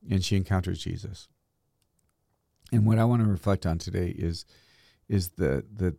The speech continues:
the transformation that takes place in this woman. Uh, again, and, and I think it's significant that she goes and she encounters Jesus, and they have this conversation about water and about thirst. And, and it's obviously much deeper than just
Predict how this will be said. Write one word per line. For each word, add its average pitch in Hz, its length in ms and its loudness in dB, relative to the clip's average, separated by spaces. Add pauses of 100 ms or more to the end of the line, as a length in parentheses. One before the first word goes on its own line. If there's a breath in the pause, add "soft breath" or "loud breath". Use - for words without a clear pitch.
the 95 80 -2
transformation 92 920 0
that - 160 -8
takes - 240 -6
place - 360 -12
in 110 100 -12
this 95 240 -14
woman. 113 300 -10 (640 soft breath)
Uh, 92 220 2
again, 92 400 4 (100)
and, 101 160 2
and 92 160 2
I 95 60 4
think 101 200 0
it's - 100 -6
significant 90 480 -2
that 85 100 -8
she - 140 -8
goes 101 200 2
and 107 80 -4
she 107 140 -4
encounters 95 400 -2
Jesus, 90 640 -4
and 85 340 0 (440 soft breath)
they 101 100 0
have 104 160 6
this 104 160 2
conversation 92 640 0
about - 300 -4
water - 520 -6
and 87 80 -10
about 80 280 -4 (120)
thirst. - 480 -6
And, 90 220 -2
and 90 140 0
it's 90 160 -2
obviously 92 400 0
much 82 260 -4
deeper 87 300 -4
than 92 160 -8
just - 320 -8